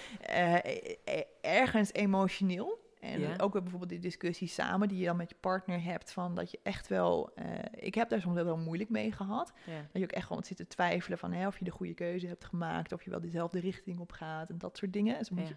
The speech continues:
Speaker 1: je, dat is, hebben we echt wel voor elkaar, voor onszelf uit moeten zoeken. En dat zijn dingen die we onszelf nog steeds wel eens afvragen, maar dan
Speaker 2: Ja.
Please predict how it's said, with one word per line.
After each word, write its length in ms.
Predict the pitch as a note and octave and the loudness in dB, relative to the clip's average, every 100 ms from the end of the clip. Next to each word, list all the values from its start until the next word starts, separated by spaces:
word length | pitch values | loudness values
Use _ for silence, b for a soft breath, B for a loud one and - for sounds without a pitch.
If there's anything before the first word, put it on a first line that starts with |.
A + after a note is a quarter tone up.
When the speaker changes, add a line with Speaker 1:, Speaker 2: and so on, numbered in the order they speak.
| - | -12
Speaker 1:
je, 80 | - | -14
dat 100 | - - | -12 -12
is, 180 | - B B B B | -16 B B B B
hebben 220 | - F3 | 0 0
we 60 | - | 0
echt 100 | G#3+ | 0
wel 80 | G3+ | 0
voor 120 | G3 | 2
elkaar, 540 | E3+ F3 F#3 F3 D#3 F3 | 2 0 2 2 2 -2
voor 140 | F#3 | -4
onszelf 400 | E3+ - F#3 E3+ | -6 2 2 2
uit 220 | - E3+ - | 0 0 2
moeten 240 | G3+ G3+ | 2 2
zoeken. 240 | G3 A3 B3+ | 0 2 2
En 60 | |
dat 160 | G3+ - | 2 -2
zijn 220 | E3 E3 | -2 -2
dingen 260 | E3 D#3+ D#3+ | -2 -2 -4
die 120 | D#3+ | -6
we 60 | |
onszelf 420 | D#3 D#3 - - E3 | -6 -4 -2 -2 -4
nog 120 | D3 | -6
steeds 300 | - D#3 F#3 | -4 -2 -2
wel 220 | F#3+ G#3 | 0 0
eens 160 | G3+ - | 0 -4
afvragen, 600 | G3 - F#3+ F#3+ G3 G3+ | -8 -6 -6 -4 -2 -2
maar 100 | F#3+ | 0
dan 200 | F3+ | -2
Speaker 2:
Ja. 60 | F3+ | -4